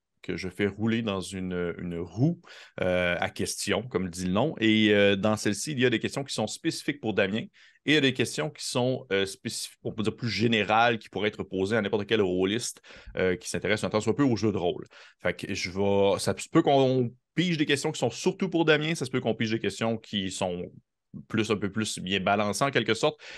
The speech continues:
et c'est à lui de voir à quel point est-ce qu'il veut approfondir dans certaines questions. Ça m'arrive quelquefois d'avoir des sous-questions lorsque je trouve qu'il y a des informations intéressantes qui sont mentionnées verbalement,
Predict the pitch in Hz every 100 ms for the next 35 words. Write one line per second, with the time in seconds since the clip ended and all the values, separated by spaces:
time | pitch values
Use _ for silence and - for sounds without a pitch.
0 | - 117 120 117 107 117 - 95 104 117
1 | 117 92 95 90 117 - 101 90 104 107
2 | 95 - 101 92 110 98 87 85 95 90
3 | 85 - 113 - - - - 101 92 117
4 | 113 98 92 117 110 92 98 92 87 -
5 | - 107 104 - 107 107 98 - - -
6 | 110 101 98 92 90 90 90 90 87 90
7 | 92 87 85 101 90 82 98 104 - 90
8 | 85 87 - 82 90 85 82 80 90